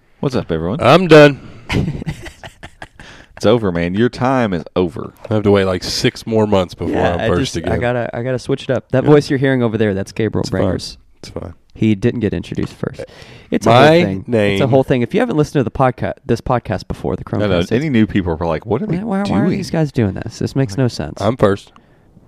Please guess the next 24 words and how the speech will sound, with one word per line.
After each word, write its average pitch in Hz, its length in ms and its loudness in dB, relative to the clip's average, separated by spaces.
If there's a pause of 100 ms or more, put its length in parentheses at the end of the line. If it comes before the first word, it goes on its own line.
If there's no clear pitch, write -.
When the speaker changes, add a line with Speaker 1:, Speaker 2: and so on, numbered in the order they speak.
Speaker 1:
It's - 100 -20
just 113 180 -6
a 113 60 -4
thing. - 340 -8
Speaker 2:
But 85 120 -2
now 85 200 -4
I'm 87 80 -6
not. 98 240 -2 (680)
Speaker 3:
Well, 196 260 2
you 117 140 -2
know. 98 80 2
Speaker 2:
And 98 120 2
I 92 140 4
shall 90 300 0
forever 90 400 0
now 92 260 0
be 90 160 -2
known 87 360 -2
Speaker 1:
He - 120 -4
Speaker 2:
as 87 60 2
Speaker 1:
was 98 240 2
first. 90 180 0
Speaker 2:
Thunder 90 220 0
Paws. 78 320 -8